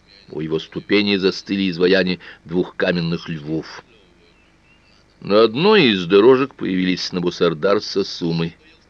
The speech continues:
Набусардар нагрянул в неурочное время. Обычно он приходил часа на два позднее. Сегодня этот обычай был нарушен,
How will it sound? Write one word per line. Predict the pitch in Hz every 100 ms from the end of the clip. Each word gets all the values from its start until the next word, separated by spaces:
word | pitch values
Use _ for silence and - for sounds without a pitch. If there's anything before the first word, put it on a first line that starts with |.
| _ - _ _ -
Набусардар | - 80 90 - 95 85 156 175
нагрянул | 160 151 139 160 156 143
в |
неурочное | 143 156 185 196 - 87 82
время. | 82 82 85 _ _ _ _ _ _ _ -
Обычно | - 73 87 - 110
он | 113
приходил | - 117 110 120
часа | - - 110
на | 98 90
два | 95
позднее. | 92 120 107 165 110 73 _ _ _ _ _ _
Сегодня | - - 76 85 95 110 127
этот | - -
обычай | 78 87 -
был | 98 107
нарушен, | 101 90 80 87